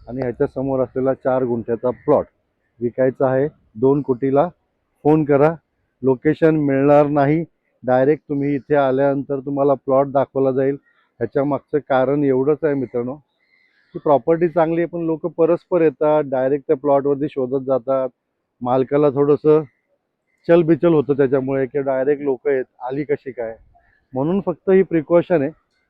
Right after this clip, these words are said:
कारण प्लॉट तुम्हाला दाखवला ना, समुद्राच्या समोरच डायरेक्ट प्लॉट आहे, त्यामुळे डायरेक्ट तुम्ही इथे यायचं, प्लॉट बघायचं. आणि रिसॉर्टसाठी एक नंबर प्लॉट आहे.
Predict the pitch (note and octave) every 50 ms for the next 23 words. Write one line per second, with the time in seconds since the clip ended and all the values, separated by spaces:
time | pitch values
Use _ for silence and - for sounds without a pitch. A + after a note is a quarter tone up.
0 | _ _ - E3+ E3 - - F3 F3 F3+ F#3+ E3+ - F#3+ F#3 F#3+ G3 F#3+ F#3 F3
1 | - F#3 F#3 F3+ E3+ D#3 C#3+ C#3 - D#3 D3+ D#3 E3+ E3 E3+ F3 F3+ F3+ - -
2 | E3 D#3+ E3 F3 E3+ F3 E3 D#3 D#3+ D3+ D3 D#3 C#3+ _ - C#3 B2+ A#2+ G2+ -
3 | - _ _ _ _ _ _ _ _ _ - C#3 D3 D#3+ E3+ D#3+ D#3+ D3 D3 D3
4 | E3 F3 - - F3 F3 F3+ E3+ C#3 E3+ F3+ E3+ E3 C#3+ - E3+ F3+ E3+ - -
5 | D#3 D#3 D#3+ D#3 D3+ D#3 D#3+ D3+ E3 E3 D3+ C#3 D#3+ F3 F3+ - _ _ _ _
6 | _ _ _ _ _ - B2 C3+ D3 D#3+ D3+ D3+ D#3 - - F#3 F#3 F#3+ D3+ -
7 | F#3 E3+ D#3 F3+ F3+ E3 _ _ - F3+ F3+ G3 F#3+ - F#3+ F3 E3 D#3+ D#3 D#3+
8 | E3 D#3 F3+ F#3+ G3 F3 - E3+ E3 D#3+ D#3+ D#3 D3+ D3 C#3 D3 D#3+